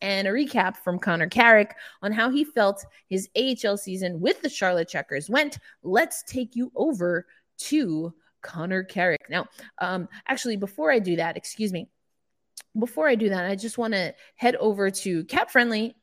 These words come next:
Great. Um, well, you know what? Let's, yeah, let's go to Cap Friendly. Sorry.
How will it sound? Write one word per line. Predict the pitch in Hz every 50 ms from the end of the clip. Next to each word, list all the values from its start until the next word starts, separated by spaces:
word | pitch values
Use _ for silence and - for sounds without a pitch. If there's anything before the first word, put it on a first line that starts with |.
| 165 170
Great. | - 170 175 180 180 214 277 311 330 320 - - - - - _ _ _ _ _ _ _ _ -
Um, | - 190 185 185 175 175 170 170 170 165 165 - - - _ _ _ _ - -
well, | - 285 285 277 -
you | 269 285
know | 285 294 285
what? | 294 294 - - - _ -
Let's, | 214 233 262 277 269 - - - _ _ _ _ _ _ -
yeah, | 214 190 - -
let's | - - - -
go | - 415
to | 370 339
Cap | - 269 240 202 208 -
Friendly. | - 185 175 170 175 175 170 175 185
Sorry. | - - - 156 139 127 117 -